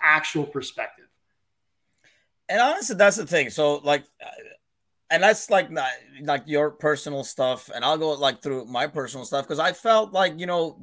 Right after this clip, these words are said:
Speaker 2: that really actually helped me put things into perspective, 'cause, you know, normally, if I didn't have anything rest of the day, I might have, I would probably still avoid social media.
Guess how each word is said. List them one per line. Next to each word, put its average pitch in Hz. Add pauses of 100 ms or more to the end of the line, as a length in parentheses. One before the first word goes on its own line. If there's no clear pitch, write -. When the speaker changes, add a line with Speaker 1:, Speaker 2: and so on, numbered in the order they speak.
Speaker 2:
that 233
really 226
actually 151
helped 151
me 135
put 120
things 127
into 117
perspective, 107 (440)
'cause, 120 (1200)
you 160
know, 165
normally, 160 (180)
if 110
I 127
didn't 135
have 127
anything 127
rest 120
of 117
the 113
day, 98 (580)
I 196
might 175
have, 139
I 233
would 269
probably 180
still 139
avoid 107
social 101
media. 85